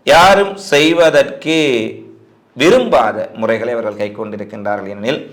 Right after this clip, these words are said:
மிக கொடூரமான அளவில் அங்கு காயங்கள் இருக்கின்றன என்பதுதான் பலருடைய மருத்துவர்களின் கருத்தாக இருக்கின்றது.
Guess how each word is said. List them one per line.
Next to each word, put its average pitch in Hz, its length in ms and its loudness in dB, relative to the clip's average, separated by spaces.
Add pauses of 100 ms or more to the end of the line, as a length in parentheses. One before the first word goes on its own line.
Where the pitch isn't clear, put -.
(340)
மிக 143 200 -2
கொடூரமான 131 720 0
அளவில் 107 300 -6
அங்கு 113 300 -4
காயங்கள் 117 440 0
இருக்கின்றன 104 400 -10
என்பதுதான் 104 420 -6
பலருடைய 117 480 -2
மருத்துவர்களின் 107 600 -8
கருத்தாக 104 380 -8
இருக்கின்றது. 98 420 -8